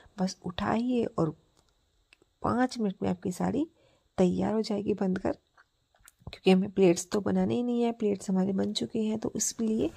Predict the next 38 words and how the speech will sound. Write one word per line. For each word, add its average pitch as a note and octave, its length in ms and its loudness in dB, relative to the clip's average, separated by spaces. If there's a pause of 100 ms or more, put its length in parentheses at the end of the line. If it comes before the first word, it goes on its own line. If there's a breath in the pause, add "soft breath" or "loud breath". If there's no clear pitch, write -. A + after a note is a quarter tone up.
(420 loud breath)
हमें G#3+ 240 -2
बहुत A3+ 440 0
ही B3+ 140 4
ईजी G3+ 160 2
तरीके G3 400 2
से D3+ 220 0 (480 loud breath)
अपनी G#3+ 280 2
साड़ी G#3 360 0 (160)
पहन G3 300 2
सकते - 320 -8
हैं। E3 220 -4
तो F#3 100 -6
यहाँ F3 260 -2
पे F3 80 -4
देखिए - 440 -6
इस - 160 -10
तरीके F#3+ 300 -4
से - 200 -10 (600 loud breath)
मैंने F#3+ 240 2
सारी G3 280 0
इसमें G3 240 -2
से F#3+ 120 -2
आलपिन F3+ 320 0
निकाल F#3 400 0
ली A3 140 -2
है A#3+ 200 -6 (540 soft breath)
और - 260 0 (280)
अपनी C4+ 540 -2
जो A3 160 4
भी A3 380 0
हमारी F#3+ 420 0
सिलाई F#3 340 0
है G#3 140 2
वो G3+ 120 -4
हम G3+ 260 -4 (240)
कंप्लीट G3 500 -2
कर F#3 200 -4
देंगे। D#3+ 340 -4